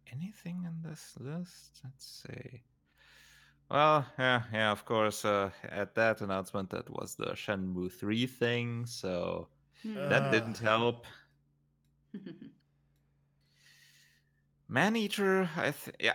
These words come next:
Speaker 1: ah, right, yeah, I remember now something. Just
Speaker 2: Mm-hmm.
Speaker 1: pretty much when the Borderlands three Q and A started, the
Speaker 3: Oh.
Speaker 1: stream started glitching up and having technical difficulties like
Speaker 2: <laughs>
Speaker 1: crazy.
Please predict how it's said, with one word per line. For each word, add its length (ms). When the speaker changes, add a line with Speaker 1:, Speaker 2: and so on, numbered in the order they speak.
Speaker 1:
ah, 380
right, 360
yeah, 240
I 220
remember 540
now 180
something. 560
Just 360
Speaker 2:
Mm-hmm. 240
Speaker 1:
pretty 200
much 280
when 180
the 120
Borderlands 680
three 260
Q 300
and 120
A 160
started, 560
the 100
Speaker 3:
Oh. 20
Speaker 1:
stream 500
started 720
glitching 520
up 320
and 160
having 400
technical 640
difficulties 760
like 200
Speaker 2:
<laughs> 60
Speaker 1:
crazy. 380